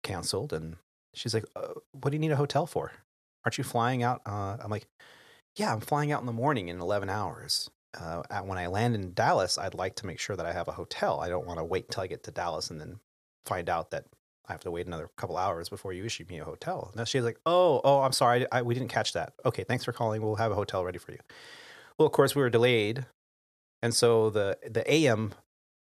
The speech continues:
deadhead I wasn't legal for. So I ended up taking the afternoon deadhead. So I actually lost an entire day. By the time I ended up in, in L A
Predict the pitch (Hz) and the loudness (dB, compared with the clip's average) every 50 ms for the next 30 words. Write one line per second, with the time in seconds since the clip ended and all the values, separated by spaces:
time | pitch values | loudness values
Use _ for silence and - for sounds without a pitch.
0 | _ - 127 117 110 113 104 101 104 101 110 113 113 101 104 - 110 123 107 101 | _ 2 4 4 4 4 0 0 2 2 2 2 2 0 0 -2 -2 -2 0 -2
1 | 95 - 98 90 87 120 127 - - _ _ _ _ _ _ _ _ _ _ _ | -2 -2 0 0 0 0 -2 -6 -10 _ _ _ _ _ _ _ _ _ _ _
2 | _ _ _ _ - - - 110 117 120 113 110 107 110 110 - _ _ _ _ | _ _ _ _ -6 -2 0 0 2 2 2 2 2 0 0 -2 _ _ _ _
3 | _ - - 113 107 - 113 110 110 104 107 104 107 107 110 113 - _ _ _ | _ -4 -2 -2 -2 0 -2 -2 -2 -2 -2 -2 -2 -4 -6 -8 -12 _ _ _
4 | _ _ _ _ _ _ _ _ _ _ _ _ - 107 107 - - 117 113 147 | _ _ _ _ _ _ _ _ _ _ _ _ 0 0 0 0 0 -2 0 2
5 | 170 147 113 95 - - - 92 82 80 87 85 85 - - - 117 107 104 104 | 2 2 0 -2 -4 -4 -2 -2 -2 -2 -4 -6 -6 -4 -4 -2 0 2 2 2
6 | 113 113 113 120 - - - 107 104 101 101 101 101 101 104 104 113 113 113 - | 2 2 0 0 0 -2 -4 -4 -4 -4 -4 -4 -4 -4 -2 0 0 0 0 -2
7 | - - 110 92 90 85 87 - - 95 95 98 98 98 98 95 90 85 82 85 | -4 -6 -6 -8 -8 -8 -8 -6 -4 -2 -2 -2 -4 -6 -4 -4 -4 -4 -4 -4
8 | 92 95 - _ _ - - - - - - - - - - - _ _ _ _ | -8 -8 -10 _ _ -20 -20 -20 -20 -20 -20 -20 -20 -20 -20 -20 _ _ _ _
9 | _ _ - 110 101 104 104 - - - 127 135 139 143 147 143 135 123 123 110 | _ _ -6 -6 -4 -4 -6 -6 -2 0 2 2 4 4 2 4 2 2 2 2
10 | 110 120 123 120 117 107 113 113 113 113 - _ _ _ _ _ _ _ _ _ | 2 0 0 0 0 0 2 2 0 0 -2 _ _ _ _ _ _ _ _ _
11 | _ _ _ _ _ - 101 101 98 95 95 92 80 - _ _ _ - 120 110 | _ _ _ _ _ -14 -12 -10 -8 -8 -8 -8 -10 -14 _ _ _ -8 -6 -6
12 | 107 101 101 98 95 98 101 - 110 110 101 104 113 110 95 90 90 110 143 147 | -6 -6 -6 -8 -8 -10 -10 -8 -6 -4 -2 0 0 0 0 0 0 -2 -4 -6